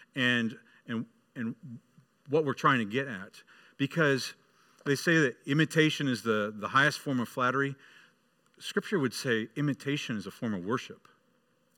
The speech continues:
That we are, we imitate those things that have what we want. And, uh, there's Psalms like Psalm one fifteen that talk about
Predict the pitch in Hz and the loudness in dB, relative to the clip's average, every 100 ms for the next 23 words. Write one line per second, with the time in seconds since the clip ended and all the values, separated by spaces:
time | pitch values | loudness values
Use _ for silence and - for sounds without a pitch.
0 | _ _ _ _ _ _ _ _ _ _ | _ _ _ _ _ _ _ _ _ _
1 | _ _ _ 113 107 147 151 123 - 123 | _ _ _ -6 2 4 6 4 2 -2
2 | 123 - 175 196 - 139 117 107 113 135 | -2 -2 -2 0 0 -4 -4 -4 -2 -2
3 | - 135 120 110 107 - - - _ _ | -4 -2 0 0 -2 -8 -14 -16 _ _
4 | _ _ _ 113 117 151 143 120 113 117 | _ _ _ -12 -6 -2 0 -2 -6 -8
5 | 98 95 120 90 - - _ _ _ _ | -10 -8 -10 -12 -20 -20 _ _ _ _
6 | _ _ _ _ _ _ - _ _ _ | _ _ _ _ _ _ -20 _ _ _
7 | _ _ _ _ _ _ _ 131 127 123 | _ _ _ _ _ _ _ 0 2 2
8 | 117 - _ _ _ _ 156 117 - _ | 0 -2 _ _ _ _ -10 -10 -10 _
9 | - _ 135 131 - 156 147 143 131 113 | -20 _ -2 -2 0 2 4 4 2 -2
10 | - 147 135 135 131 - 127 - 135 127 | 0 2 4 4 2 2 -2 -2 -2 0
11 | 123 113 - 123 - 107 110 104 | 0 -2 0 0 0 0 0 0